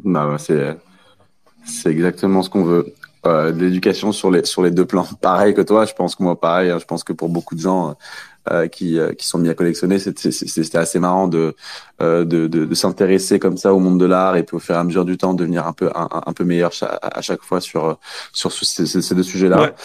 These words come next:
Speaker 2: Alors moi,
Speaker 1: Euh,
Speaker 2: j'ai, moi, j'ai, Samy, j'ai la chance de, d'être associé avec Albertine Meunier, qui, elle, connaît très bien tout ça, donc, euh, elle me
Speaker 1: Oui.
Speaker 2: forme aussi pas mal là-dessus et voilà.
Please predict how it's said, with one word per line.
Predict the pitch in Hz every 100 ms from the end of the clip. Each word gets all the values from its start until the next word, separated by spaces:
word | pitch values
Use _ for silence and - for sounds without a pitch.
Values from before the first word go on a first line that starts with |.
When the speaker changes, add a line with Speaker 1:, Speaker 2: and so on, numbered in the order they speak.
| -
Speaker 2:
Alors | 156 143
moi, | 160 190
Speaker 1:
Euh, | 151 143 139 127 127
Speaker 2:
j'ai, | -
moi, | 160 160
j'ai, | 143 135 123 123
Samy, | 147 156 180
j'ai | 143
la | 127
chance | 123 180 180 -
de, | 131 120 117 104 -
d'être | 131 139
associé | 123 131 -
avec | 135 120 131
Albertine | 123 123 156 139
Meunier, | 135 156 180
qui, | -
elle, | 139
connaît | 131 120 113
très | 156
bien | 135 135
tout | 123
ça, | - 190 165
donc, | 127 120
euh, | 127 117 113 113 - - - - - _
elle | 120
me | 120
Speaker 1:
Oui. | 135
Speaker 2:
forme | 156 127
aussi | 127 - 131
pas | 135
mal | 139
là-dessus | 127 113 - 135 107
et | 95
voilà. | - -